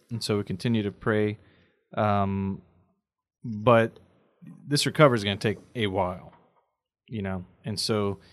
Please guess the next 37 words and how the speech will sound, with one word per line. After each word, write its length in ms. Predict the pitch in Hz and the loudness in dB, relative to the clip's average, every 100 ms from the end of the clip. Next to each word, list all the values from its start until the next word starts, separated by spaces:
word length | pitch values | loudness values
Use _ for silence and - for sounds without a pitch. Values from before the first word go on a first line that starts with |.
| - _ _ | -20 _ _
again, 280 | - 120 120 | -2 4 4
talk 220 | 110 101 - | 4 0 2
to 80 | |
your 100 | 135 | -2
pastor. 540 | 127 120 110 - 117 110 | 0 0 0 0 -2 -2
Maybe 360 | 95 104 107 | -4 -4 0
there's 180 | 117 113 | 2 2
some 300 | - 123 117 | 2 2 2
long-term 520 | 104 104 117 117 123 | 2 2 0 0 0
relationship 640 | 113 107 117 - 117 120 107 | 0 0 0 -2 -4 -4 -4
you 120 | 127 | -4
can 140 | 147 | -2
have 220 | 120 113 | 0 0
with 200 | 110 101 | 0 -4
a 40 | 110 | -6
particular 500 | 104 - 113 117 107 | -8 -6 -4 -2 -4
community 600 | - 120 180 170 165 156 | -2 2 4 4 2 0
or 100 | - | -4
parish 460 | - 147 143 139 | -6 -2 -2 -4
there, 360 | - 135 131 131 - - _ _ - | -4 -2 0 -4 -10 -20 _ _ -6
uh, 220 | 104 101 | -2 0
to 120 | 98 101 | -2 -2
help 200 | 117 - | -2 -2
serve 360 | - 110 107 | -2 0 0
fellow 220 | - 107 | -2 -2
parishioners, 720 | 98 113 110 - 110 107 98 - - _ _ _ _ - | -2 -2 -4 -2 -2 -2 -4 -10 -20 _ _ _ _ -8
because, 480 | 110 - 104 101 98 | -8 -2 0 0 0
uh, 140 | 98 | -2
this 200 | 98 101 | -2 -2
is 120 | 113 | -2
gonna 100 | 107 | -2
be 60 | 101 | 0
a 80 | 101 | 0
long-term 360 | 101 95 101 98 | -2 -2 -6 -4
effort, 260 | 113 107 | -4 -4
much 280 | 95 131 - | 0 0 0
like, 340 | 120 110 - | 0 0 -2